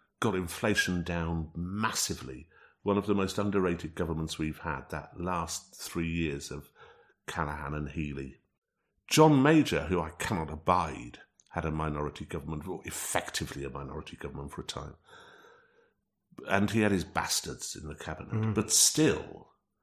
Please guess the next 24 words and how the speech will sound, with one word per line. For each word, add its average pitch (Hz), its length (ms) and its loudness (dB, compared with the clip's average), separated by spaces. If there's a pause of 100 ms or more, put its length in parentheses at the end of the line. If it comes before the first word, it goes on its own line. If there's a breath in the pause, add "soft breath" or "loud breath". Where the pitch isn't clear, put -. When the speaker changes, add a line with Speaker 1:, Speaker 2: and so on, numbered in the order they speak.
(320)
Speaker 1:
there 95 300 0
was 92 160 0
a 90 40 -2
degree 92 440 2
of - 240 -2
competence, - 1000 -2 (240 loud breath)
and 98 100 4
it 98 100 6
wasn't 107 380 2
lurching 98 400 4
from 90 300 0
one 90 220 4
crisis 85 520 -6
to 80 160 -2
another 82 400 -2
every 80 280 -8
day, 71 480 -8
as - 140 -12
this - 220 -10
is. - 340 -16 (800 loud breath)
Uh, 90 160 -2 (120)
it's - 240 0
the 139 160 6
ineptitude 107 920 2